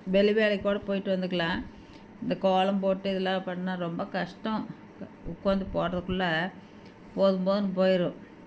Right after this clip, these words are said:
என்ன, எனக்கு போட்டு நல்லா பழக்கம் வந்ததுனால சர சரன்னு சீக்கிரம் போட்டு முடிச்சிடுறேன்.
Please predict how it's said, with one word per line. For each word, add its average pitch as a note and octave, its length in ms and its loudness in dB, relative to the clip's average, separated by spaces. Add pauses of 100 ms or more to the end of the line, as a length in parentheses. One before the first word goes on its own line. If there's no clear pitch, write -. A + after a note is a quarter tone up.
(1400)
என்ன, F#3+ 320 4
எனக்கு A3+ 320 0 (120)
போட்டு G#3+ 360 0
நல்லா G#3+ 240 2
பழக்கம் F#3 480 0
வந்ததுனால G3+ 360 0
சர G3 200 0
சரன்னு G3+ 260 -2
சீக்கிரம் G3 400 -2
போட்டு G3 220 -2
முடிச்சிடுறேன். F3 640 0